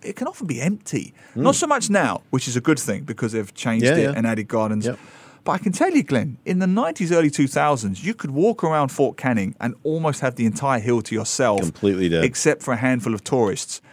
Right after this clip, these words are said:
Speaker 1: There is a, a superstitious reason to it.
Speaker 2: Mm.
Speaker 1: Um, as you know, it was originally called Bukit Larangan, which
Speaker 2: Mm.
Speaker 1: means forbidden hill.
Speaker 2: Right.
Speaker 1: And because the Malay kings are buried there, there's this idea that it's haunted, there's ghosts
Speaker 2: Spirits,
Speaker 1: everywhere.
Speaker 2: yeah.
Speaker 1: Yeah, spirits. So some people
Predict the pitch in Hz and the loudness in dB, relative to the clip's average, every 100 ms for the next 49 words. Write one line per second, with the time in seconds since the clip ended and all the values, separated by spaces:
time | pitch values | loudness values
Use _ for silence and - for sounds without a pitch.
0 | - - 170 180 240 208 196 175 - - | -20 -4 2 4 4 6 6 6 4 2
1 | 165 139 180 - 170 175 170 156 180 190 | 2 4 2 2 2 2 2 2 4 6
2 | 220 - - - - 160 127 123 131 135 | 4 -2 -20 -14 -12 -2 0 2 2 2
3 | 131 151 160 160 - 131 123 117 139 139 | 4 6 6 6 4 2 0 2 2 2
4 | 139 - 127 120 104 - 135 139 - 113 | -4 2 4 4 2 0 2 0 0 2
5 | 135 139 151 156 139 113 92 113 - 113 | 2 2 2 0 0 0 2 0 0 -4
6 | 101 127 117 104 127 139 139 - 90 85 | 2 2 2 0 4 4 4 -2 -2 -2
7 | - 107 110 139 117 113 113 123 127 - | -4 -10 -4 -2 -2 -2 2 2 0 -2
8 | 139 127 117 - 127 123 117 127 123 117 | 0 0 -4 0 2 2 2 2 4 2
9 | 110 110 123 120 117 113 - - 113 117 | 0 0 0 0 0 -2 -4 0 0 0
10 | - 117 113 110 104 - - - - - | 0 0 2 2 -2 -12 -20 -20 -16 -8
11 | 104 - 104 113 - 113 104 98 110 110 | -8 -4 -2 -2 0 4 6 6 6 4
12 | 107 107 104 123 113 - 92 - 139 196 | 4 2 2 2 2 0 -2 0 2 2
13 | 220 208 160 | 2 2 0